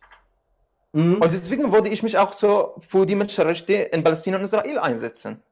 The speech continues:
Speaker 1: Ähm, nur jetzt, äh,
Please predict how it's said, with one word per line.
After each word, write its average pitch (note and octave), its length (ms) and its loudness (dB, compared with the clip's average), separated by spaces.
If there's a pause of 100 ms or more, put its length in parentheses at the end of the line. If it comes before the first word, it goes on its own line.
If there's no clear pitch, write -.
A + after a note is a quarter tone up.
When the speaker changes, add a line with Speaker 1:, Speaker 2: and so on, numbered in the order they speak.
(540)
Speaker 1:
Ähm, A#2 400 4 (400)
nur B2+ 480 0
jetzt, B2+ 420 -2
äh, A#2+ 280 -4